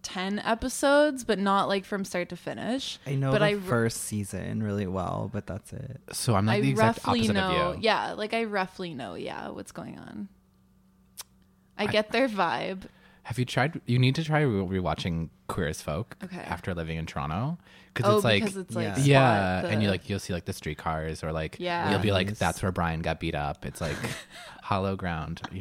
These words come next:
Speaker 3: every time
Speaker 1: Where
Speaker 3: you
Speaker 1: did
Speaker 3: go.
Speaker 1: Brian get beat up? Where is it?
Speaker 3: Uh, it's Church and, like, just north of Wellesley, like,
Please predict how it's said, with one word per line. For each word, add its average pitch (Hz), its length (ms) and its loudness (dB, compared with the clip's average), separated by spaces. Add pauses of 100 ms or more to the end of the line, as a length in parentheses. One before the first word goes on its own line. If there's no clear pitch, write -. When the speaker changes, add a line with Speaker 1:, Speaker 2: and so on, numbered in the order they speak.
(140)
Speaker 3:
every 85 180 -6
time 190 60 -8
Speaker 1:
Where 196 80 -4
Speaker 3:
you 202 60 0
Speaker 1:
did 214 120 -2
Speaker 3:
go. 202 40 -10
Speaker 1:
Brian 190 280 -2
get 180 160 -6
beat 165 160 -10
up? 165 320 -8
Where 170 140 -8
is 175 140 -10
it? 156 260 -12
Speaker 3:
Uh, 98 300 2
it's - 220 -6
Church - 600 -4 (120)
and, 90 560 0 (140)
like, 95 160 -4
just - 220 -6
north 85 220 -4
of 85 140 -2
Wellesley, 73 420 -4
like, 76 140 -6